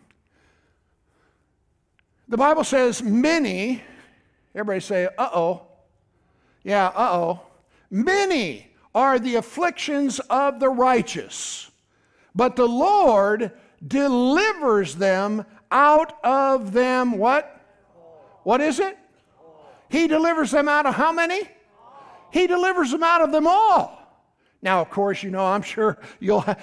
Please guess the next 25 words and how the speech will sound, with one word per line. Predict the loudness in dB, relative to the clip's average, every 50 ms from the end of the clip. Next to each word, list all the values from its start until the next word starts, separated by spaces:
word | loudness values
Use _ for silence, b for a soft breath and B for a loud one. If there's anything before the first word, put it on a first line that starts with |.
| B B
you'll | -4 0 2 2
have | 2 2 2 0
a | -2 -4
dissenting | -2 -4 -4 -4 -2 -2 -2 0 0 -2 -2 -4 -4
voice | -2 2 2 2 2 2 0 0
on | 0 0 0 0
that | -2 -2 -2 -2 -2
one. | -2 -2 0
"Well, | 0 0 2 2 2 2
you | 0 0
know, | -2 -2 -2 -2
God | -2 -2 -2 0 -2 -2 -4
never | -4 -2 -2 -2
helped | -2 -2 -2 -4 -4
me, | -6 -6 -4 -4 -6 -6 -6
and | -8 -4
God | -2 -2 -2 -2 -2
never | -4 -4 -6 -6
did | -8 -8 -10 -8 -8
this, | -8 -2 0 2 2 2 0 -4
and | -10 -6
God | -2 -2 -2 -2
never | -4 -6 -6 -6
did | -8 -8 -8 -4 -4
that," | -4 -2 0 -2 -2 -2 -4 -6 -10 B